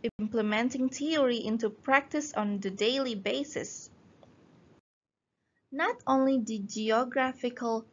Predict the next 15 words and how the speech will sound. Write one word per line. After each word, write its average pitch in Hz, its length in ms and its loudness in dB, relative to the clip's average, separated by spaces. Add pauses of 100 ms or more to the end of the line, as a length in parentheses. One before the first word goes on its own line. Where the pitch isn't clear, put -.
location 233 500 -2
of 202 220 0
Mingxin 277 480 2
University 269 680 -2
is 220 220 -6
very 208 260 0
close 208 320 -4
to - 120 -8
Hsinchu 226 380 -6
Industrial 214 640 0
Park 196 360 -2
and 202 160 -2
Hsinchu 220 380 -6
Science 302 400 4
Park, 185 320 -2